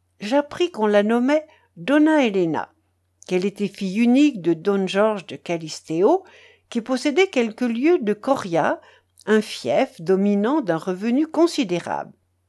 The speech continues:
qu'il se présentait souvent des partis pour elle, mais que son père les rejetait tous,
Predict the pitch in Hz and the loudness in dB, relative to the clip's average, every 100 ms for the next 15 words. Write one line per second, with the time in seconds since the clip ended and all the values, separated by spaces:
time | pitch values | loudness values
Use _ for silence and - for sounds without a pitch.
0 | _ _ _ 185 - 190 - 180 170 160 | _ _ _ -12 -6 -6 -6 -6 -6 -6
1 | 165 - 175 156 208 294 185 - - - | -8 -10 -8 -2 0 0 0 -4 -8 -6
2 | 330 - 156 139 220 339 370 _ _ _ | -6 -6 -8 -4 -2 -2 -4 _ _ _
3 | - 320 330 302 277 220 240 311 311 269 | -4 -2 -2 -2 -2 0 -2 0 -2 -2
4 | 233 233 156 - 123 156 - | -2 -4 -6 -12 -12 -12 -8